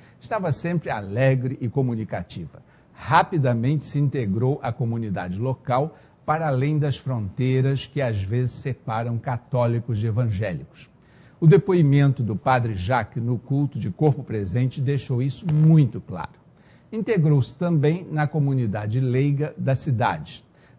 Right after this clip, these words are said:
tendo tido ativa participação na ajuda às famílias que sofreram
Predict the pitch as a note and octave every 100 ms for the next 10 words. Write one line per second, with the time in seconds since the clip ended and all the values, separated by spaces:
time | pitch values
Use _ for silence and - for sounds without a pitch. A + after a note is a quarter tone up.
0 | _ D#3 D#3+ C3+ - - D3 D#3 C#3+ C#3
1 | E3 - C#3+ A#2+ - - F#3+ G#3 D#3 -
2 | A#2+ - - A2+ A2 - C3+ C#3+ C3+ C#3+
3 | C3+ G2+ G2+ C3+ B2+ - B2+ A#2 - G#2+
4 | B2 C3+ B2+ - A#2 A#2 G2+ B2+ B2 B2